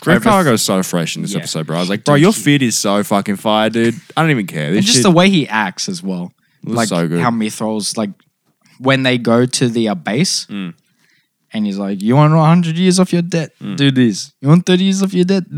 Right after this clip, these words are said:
Speaker 2: Do this."
Speaker 1: Mm.
Speaker 2: He's
Speaker 1: You
Speaker 2: in
Speaker 1: want
Speaker 2: charge.
Speaker 1: Well,
Speaker 2: He's
Speaker 1: one
Speaker 2: in
Speaker 1: question.
Speaker 2: charge.
Speaker 1: Do you mind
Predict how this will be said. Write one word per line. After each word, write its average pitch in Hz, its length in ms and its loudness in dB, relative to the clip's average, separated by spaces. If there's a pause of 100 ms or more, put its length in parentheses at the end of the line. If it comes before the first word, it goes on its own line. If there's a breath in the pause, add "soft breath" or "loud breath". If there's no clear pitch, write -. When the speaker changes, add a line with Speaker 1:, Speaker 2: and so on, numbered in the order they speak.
Speaker 2:
Do 135 180 8
this." 107 320 2
Speaker 1:
Mm. 87 80 -8 (400 loud breath)
Speaker 2:
He's 151 160 4
Speaker 1:
You 127 60 6
Speaker 2:
in 135 60 4
Speaker 1:
want 135 100 0
Speaker 2:
charge. 98 640 -2
Speaker 1:
Well, 95 240 0
Speaker 2:
He's - 80 -2
Speaker 1:
one 104 140 -2
Speaker 2:
in 101 40 -10
Speaker 1:
question. 95 280 -2
Speaker 2:
charge. 80 320 -12
Speaker 1:
Do 117 100 -2
you 139 120 6
mind 120 600 0